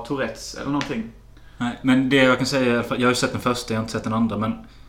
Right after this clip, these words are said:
Speaker 2: det var ju kul det här att han ville göra lite nytt, att göra, köra liksom första timmen om Michael Myers barndom.
Speaker 1: Ja, kudos.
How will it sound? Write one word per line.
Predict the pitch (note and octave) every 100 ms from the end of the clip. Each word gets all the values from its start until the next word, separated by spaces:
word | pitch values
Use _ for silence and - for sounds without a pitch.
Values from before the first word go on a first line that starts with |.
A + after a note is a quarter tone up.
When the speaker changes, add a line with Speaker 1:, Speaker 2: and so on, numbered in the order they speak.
| - - -
Speaker 2:
det | -
var | C3
ju | D3 C#3+
kul | - D#3+ D#3 D#3
det |
här | D3
att | A#2+
han | B2 A#2+
ville | A#2 A#2+
göra | A2+
lite | A2 -
nytt, | A#2+ A2+ - -
att | A2 -
göra, | A#2 C3+ B2 A2+ F#2+ -
köra | - B2+
liksom | A2 G#2+
första | - B2 - G2+
timmen | - A#2+ A2+ G2 G#2
om | G#2+
Michael | G#2+ G#2 -
Myers | A#2+ G#2+ F#2+ -
barndom. | A2 A2+ A2+ G2+ G2 - -
Speaker 1:
Ja, | C#3 C#3+ F#3 - -
kudos. | - G#3+ B2 A2+ A2+ -